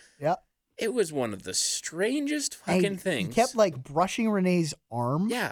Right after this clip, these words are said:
Speaker 2: like, with the
Speaker 1: And then
Speaker 2: back of his hand
Speaker 1: there
Speaker 2: and,
Speaker 1: were
Speaker 2: like,
Speaker 1: these,
Speaker 2: stroking, like
Speaker 1: there was these times where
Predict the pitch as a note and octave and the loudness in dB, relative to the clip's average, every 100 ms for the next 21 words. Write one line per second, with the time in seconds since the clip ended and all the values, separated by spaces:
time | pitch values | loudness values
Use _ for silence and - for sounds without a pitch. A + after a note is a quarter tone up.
0 | - B2 B2 C#3 E3+ G3+ G#3+ G3 E3+ D#3+ | -2 -4 -2 0 4 4 4 0 -8 -8
1 | D3+ C#3+ E3 F3+ G3 A3 G#3 G#3 G3 C3+ | -8 -8 -6 2 4 4 4 2 2 0
2 | G3 A3 A3 F3+ G#2+ - E3+ G3+ G#3+ F3+ | -2 -8 -12 -10 -10 -4 0 2 2 0
3 | F#3 - - A3+ C4 G3+ D3+ D3+ E3 D#3+ | 0 -2 -2 0 2 2 2 4 4 4